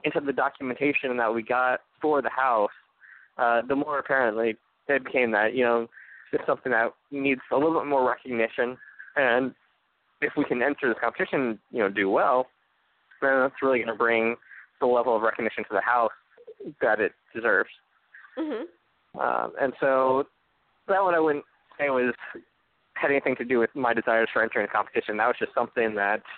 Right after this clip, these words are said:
Speaker 1: uh, the teacher wanted us to do,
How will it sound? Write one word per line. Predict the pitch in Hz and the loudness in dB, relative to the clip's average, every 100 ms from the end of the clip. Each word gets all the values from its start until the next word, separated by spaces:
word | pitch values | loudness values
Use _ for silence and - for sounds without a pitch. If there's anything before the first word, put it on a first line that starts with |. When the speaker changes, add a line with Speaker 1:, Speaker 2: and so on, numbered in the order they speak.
| - _ - - - - - | -20 _ -20 -20 -20 -20 -4
Speaker 1:
uh, | 110 95 92 98 - - 143 | 2 2 2 0 -6 -10 -4
the | 135 | -2
teacher | 123 - 113 | -2 0 0
wanted | 113 113 110 104 104 - - | 2 2 2 0 -2 -20 -10
us | 117 - | -10 -6
to | 104 | -4
do, | 98 92 | 0 0